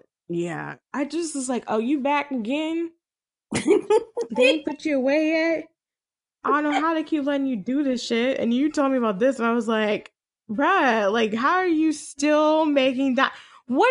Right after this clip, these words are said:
Speaker 1: is your end game here other than to make lots of money? Because dinosaurs ain't nothing to fuck with." Like, I don't,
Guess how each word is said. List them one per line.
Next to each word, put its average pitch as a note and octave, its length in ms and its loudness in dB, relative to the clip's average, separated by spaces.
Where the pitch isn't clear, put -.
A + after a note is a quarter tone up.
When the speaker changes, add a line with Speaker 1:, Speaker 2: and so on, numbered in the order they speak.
Speaker 1:
is D#4+ 120 0
your F#4 320 4
end E4+ 340 2
game D#4+ 320 2
here D4 560 2
other C#4+ 220 2
than C#4 120 0
to C4+ 80 -2
make C#4 200 2
lots B3 300 0
of A#3 100 0
money? F#3+ 460 -2
Because B3 320 -2
dinosaurs G#4 500 0
ain't F4+ 140 -2
nothing E4 180 0
to A#3+ 80 0
fuck D4+ 260 -4
with." F#3+ 240 0
Like, G#3+ 140 -4
I - 80 2
don't, D4+ 200 -2